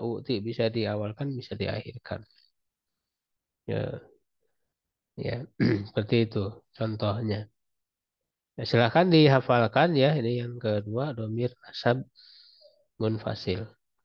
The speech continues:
Nah, kemudian kita akan bahas juga di pertemuan ini yang ketiga ya, yaitu bersambung dengan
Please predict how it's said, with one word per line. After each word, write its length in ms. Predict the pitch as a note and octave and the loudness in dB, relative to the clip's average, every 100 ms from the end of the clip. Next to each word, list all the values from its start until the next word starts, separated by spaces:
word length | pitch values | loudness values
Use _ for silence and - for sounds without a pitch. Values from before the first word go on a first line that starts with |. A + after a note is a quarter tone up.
| _ _ _ _ _ _ - | _ _ _ _ _ _ -4
Nah, 100 | A#2 - | -2 2
kemudian 500 | D3 D3+ C#3 D#3+ F#3+ G3 D#3 | 4 6 8 8 8 6 2
kita 180 | C#3 D#3+ C#3+ | 4 6 6
akan 180 | C3+ C3+ C3 | 4 4 2
bahas 180 | C3 B2+ - | 4 2 0
juga 180 | A#2 C#3+ E3+ | 2 4 4
di 60 | B2 - | -2 -6
pertemuan 380 | A#2 A#2+ A2+ G#2+ | -8 -6 -6 -4
ini 120 | A#2+ D3 | 0 0
yang 100 | C#3 C3 | 0 -2
ketiga 360 | C3 C#3 A#2 A2+ A2 G#2 | -4 -4 0 2 2 0
ya, 80 | C3+ - _ _ _ _ _ _ _ _ _ _ _ _ _ B2+ | -4 -8 _ _ _ _ _ _ _ _ _ _ _ _ _ 4
yaitu 360 | C3 B2+ B2 D#3+ F3+ | 6 6 4 2 2
bersambung 360 | D#3+ C#3 C3+ D3 | 2 0 0 2
dengan 160 | C#3+ | 0